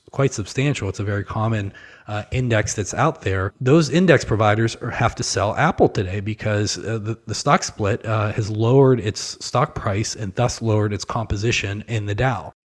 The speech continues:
Makes no rational sense, but it was kind of the first, uh, index that was created, and it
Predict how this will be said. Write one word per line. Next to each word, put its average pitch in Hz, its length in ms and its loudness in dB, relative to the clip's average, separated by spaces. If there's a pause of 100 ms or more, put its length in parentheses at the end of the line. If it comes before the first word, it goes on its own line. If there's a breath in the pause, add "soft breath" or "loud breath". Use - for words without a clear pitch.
Makes 117 240 -2
no 123 180 2
rational 110 500 4
sense, 104 300 -4
but 104 300 2
it 110 180 -4
was 107 220 -2
kind 113 160 2
of 107 60 4
the 107 60 2
first, - 540 0
uh, 107 220 -6
index 113 340 0
that 104 100 -2
was 101 160 -2
created, 113 600 8
and 107 240 0
it 107 180 -2